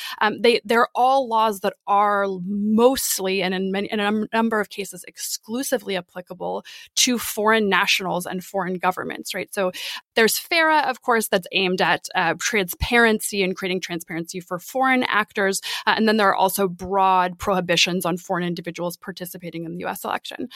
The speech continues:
Um, none of those are applicable to the domestic context. And it actually would be really hard to create similar laws that applied domestically.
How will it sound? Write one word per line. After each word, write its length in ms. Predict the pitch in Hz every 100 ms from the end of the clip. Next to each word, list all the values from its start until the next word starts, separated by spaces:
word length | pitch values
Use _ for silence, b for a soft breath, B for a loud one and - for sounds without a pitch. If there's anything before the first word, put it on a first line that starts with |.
| B B B
Um, 180 | 240 -
none 520 | 240 233 240 254 285
of 160 | 370 277
those 220 | 277 277
are 100 | 233
applicable 560 | 214 - 226 240 214 220
to 100 | 202
the 60 |
domestic 440 | 196 190 185 - -
context. 680 | - - 240 294 302 - -
And 320 | 247 311 339 -
it 80 | -
actually 360 | - - 440 392
would 160 | 285
be 140 | 269 277
really 340 | 220 254 277
hard 440 | 254 247 247 226 -
to 160 | 254
create 460 | 226 - 254 269 -
similar 560 | - 247 269 277 233 196
laws 380 | 190 185 196
that 100 | -
applied 420 | 202 - 208 220 196
domestically. 800 | 208 220 - 196 - - 233